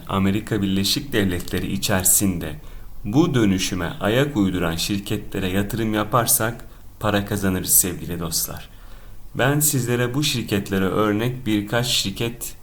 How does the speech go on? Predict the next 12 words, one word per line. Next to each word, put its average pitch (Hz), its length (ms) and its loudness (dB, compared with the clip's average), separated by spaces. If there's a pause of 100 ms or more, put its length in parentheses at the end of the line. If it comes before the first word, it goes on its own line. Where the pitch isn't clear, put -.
(100)
buraya 104 320 2
ekliyorum. 95 580 0 (380)
Sizler 131 600 2
de 104 60 2
eklemek 107 560 0
istedikleriniz 95 680 0
varsa 110 520 2 (380)
yorumlara 101 480 4
yazın, 107 460 2 (260)
beni 98 300 2
de 90 140 2
bilgilendirin. 87 800 -2